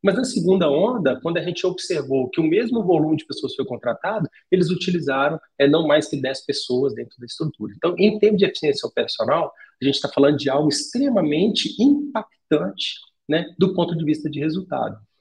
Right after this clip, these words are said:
E aí outras informações que vieram inerentes a, a, a, a esse, a, a esse caso é que o tempo de triagem,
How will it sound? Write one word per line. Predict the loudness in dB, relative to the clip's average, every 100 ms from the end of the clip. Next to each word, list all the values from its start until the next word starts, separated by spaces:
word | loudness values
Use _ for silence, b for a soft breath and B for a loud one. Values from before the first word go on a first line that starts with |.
| -8 2
E | 2
aí | 4
outras | 0 2 -2
informações | -2 -4 -4 -2 -6 -4 -2 -2 -4
que | -6
vieram | -2 -2 0
inerentes | -2 -4 -4 -6 -6 -6
a, | -6
a, | -4 -4
a, | -4 -2 -4 -6 _ -8
a | -6
esse, | -6 -6 -10 -10 -12 _ _ _ _ _ -10
a, |
a | -8 -2
esse | -2 0 -4 -6
caso | -4 -2 -2 -4 -12 B B B
é | 0
que | 0
o | -2 2
tempo | 2 2 0
de | -2 0
triagem, | 2 2 2 0 -2 -4 -6 -10